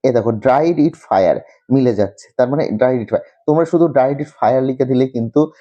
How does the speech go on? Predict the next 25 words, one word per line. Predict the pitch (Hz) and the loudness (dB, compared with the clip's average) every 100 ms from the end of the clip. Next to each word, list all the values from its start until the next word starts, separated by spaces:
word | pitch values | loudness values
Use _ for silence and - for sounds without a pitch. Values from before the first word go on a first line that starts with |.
| _ - | _ -2
হয়ে | 117 107 | 2 2
যাচ্ছে। | 104 - | 0 -2
তুমি | 117 147 | -2 -2
আর | - 113 | 0 -2
একটা | 139 - | -2 -2
যদি | 156 156 | 0 0
তোমাদেরকে | 151 139 143 135 - | 0 -2 -2 -2 -2
যেটা | 135 | 0
আগে | 127 120 | 0 0
দেখিয়েছিলাম | 127 120 131 127 127 107 | 0 0 0 0 -2 -4
সেটা | 123 113 | -2 0
যদি | 123 117 | 0 2
দেখাই, | 110 110 101 - _ _ _ 120 | 0 0 -2 -4 _ _ _ -4
দেখো | 123 131 | -4 -2
বলেছিলাম | 120 127 139 135 120 127 _ _ _ | 0 0 0 0 -2 -2 _ _ _
"showed | - - 147 151 160 - | -18 -4 0 2 0 -4
Claude | - 139 131 131 127 | -2 0 2 0 -4
how | - 123 127 | -2 -2 -2
to | 127 131 | -4 -2
make, | 117 123 - _ _ _ - | 0 -2 -6 _ _ _ -4
আহ, | 104 104 | -2 -2
kites", | - 107 85 - - | 0 0 -2 -8 -18
"showed | - 143 147 - | -2 0 0 -2
Claude | 143 139 | -2 -2
how", | - 120 | -2 -2